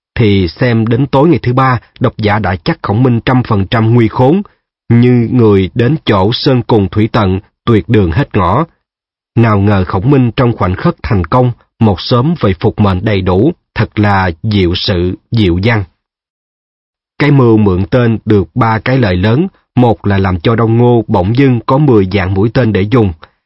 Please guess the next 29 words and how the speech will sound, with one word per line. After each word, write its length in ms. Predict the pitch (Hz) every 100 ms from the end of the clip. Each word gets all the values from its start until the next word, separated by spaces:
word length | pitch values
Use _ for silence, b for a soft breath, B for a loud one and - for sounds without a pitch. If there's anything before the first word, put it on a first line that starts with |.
| _
hai 220 | - 135 120
là 280 | 113 101 - b
đã 260 | 113 104 117
được 260 | 135 -
mười 220 | 113 117 104
vạn 180 | 98 95
tên, 300 | 135 127 117 b b
ắt 160 | 226 -
khỏi 260 | - 98 117
phải 140 | - 110
chịu 280 | - 98 95
mười 300 | 117 107 95
vạn 160 | 90 98
tên 200 | 120 104
bắn, 240 | 120 180 - B
thì 140 | - 107
cũng 300 | - 98 139
như 320 | 139 131 120 - _ 120
một 440 | 117 110 107 98 _
lợi 280 | 101 104 95
được 180 | 110 104 -
vạn 260 | 95 101
mũi. 280 | 104 101 180 - _ _ _
Ta 320 | 120 117 113 - -
được 300 | 147 117 104 - _ _ -
thì 300 | 110 104 98
lợi 240 | 101 98
về 160 | 104 95
ta, 320 | 123 127